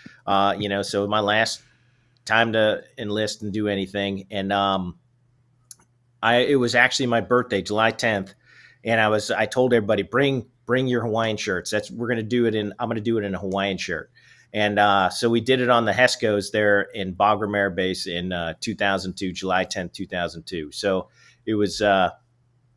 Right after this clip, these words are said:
it was funny 'cause it was also near the end of our deployment. We redeployed, I think, if, within a week later and all that stuff. So it was, uh, just kind of like just being a goofball again, you know, just relaxing and not worrying about where we're at and what we're doing, but just having fun with what the moment was.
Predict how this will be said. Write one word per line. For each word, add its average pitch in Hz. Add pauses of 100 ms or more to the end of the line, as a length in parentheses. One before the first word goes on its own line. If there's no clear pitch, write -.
(180)
it 156
was 147
funny 160
'cause 127
it 131
was 123
also 135
near 117
the 110
end 110
of 107
our 104
deployment. 110
We 107
redeployed, 107
I 104
think, 104
if, 98 (140)
within 104
a 98
week 101
later 101
and 95
all 92
that 95
stuff. 95
So 101
it -
was, 104
uh, 98 (600)
just 135
kind 127
of 113
like 113 (1300)
just -
being 127
a 107
goofball 95
again, 87
you 104
know, 101
just 98
relaxing 101
and 98
not 98
worrying 95
about 92
where 101
we're 92
at 95
and 95
what 95
we're 87
doing, 117
but 113
just -
having 98
fun 92
with 85
what 92
the -
moment 85
was. 78